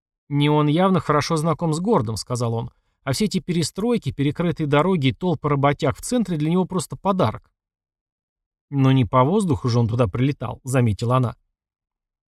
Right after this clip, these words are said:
Мэтт мог перебить её и сказать, что они уже всё проверили, но решил дать ей выговориться.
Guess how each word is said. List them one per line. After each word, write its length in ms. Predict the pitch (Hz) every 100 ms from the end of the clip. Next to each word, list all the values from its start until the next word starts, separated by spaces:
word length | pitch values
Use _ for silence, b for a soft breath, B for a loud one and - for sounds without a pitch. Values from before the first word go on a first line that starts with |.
| _ -
Мэтт 320 | 135 131 113
мог 220 | 131 127
перебить 460 | - 131 131 147 -
её 140 | 123
и 40 | 123
сказать, 460 | - 131 135 165
что 220 | - 127
они 180 | 120 131
уже 160 | 123 135
всё 200 | - 139
проверили, 460 | 151 185 220 147
но 120 | 120 123
решил 320 | 135 - 143
дать 280 | 127 110 143
ей 80 |
выговориться. 640 | 160 214 107 104 - -